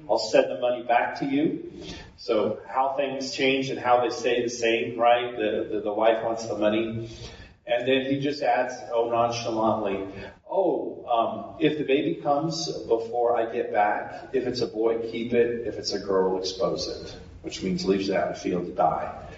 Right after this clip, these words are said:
for either slavers or animals to take it. They do this because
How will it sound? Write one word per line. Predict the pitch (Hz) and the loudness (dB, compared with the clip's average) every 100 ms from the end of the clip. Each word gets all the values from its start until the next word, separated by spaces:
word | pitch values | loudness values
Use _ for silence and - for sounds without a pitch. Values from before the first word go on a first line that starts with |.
| 104 101 - | -10 -10 -6
for | 113 | 0
either | 113 110 - | 2 2 -2
slavers | - 131 135 123 - | 0 2 2 0 -4
or | 104 | -2
animals | 104 101 98 92 - | 0 0 0 -4 -4
to | - | -6
take | - - - | -6 -6 -6
it. | - - - - - - - - - - - - - - - - - - - - - - - - | -10 -10 -12 -12 -14 -16 -18 -20 -20 -20 -20 -20 -20 -20 -20 -20 -20 -20 -8 0 2 2 -2 -2
They | 156 | 0
do | 160 170 185 | 0 0 2
this | 170 170 - - - - | 2 2 -2 -6 -8 -4
because | 127 - 143 139 - | -4 -2 0 0 0